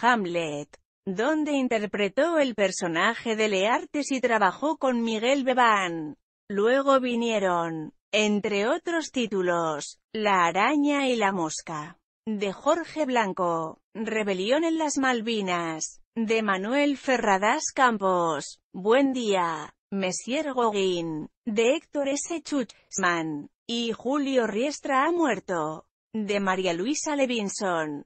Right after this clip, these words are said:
miembro de la Asociación Argentina de Actores desde mil novecientos cincuenta y seis.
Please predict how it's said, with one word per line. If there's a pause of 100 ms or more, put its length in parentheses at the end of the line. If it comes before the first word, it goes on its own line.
(140)
miembro
de
la
Asociación
Argentina
de
Actores
desde
mil
novecientos
cincuenta
y
seis.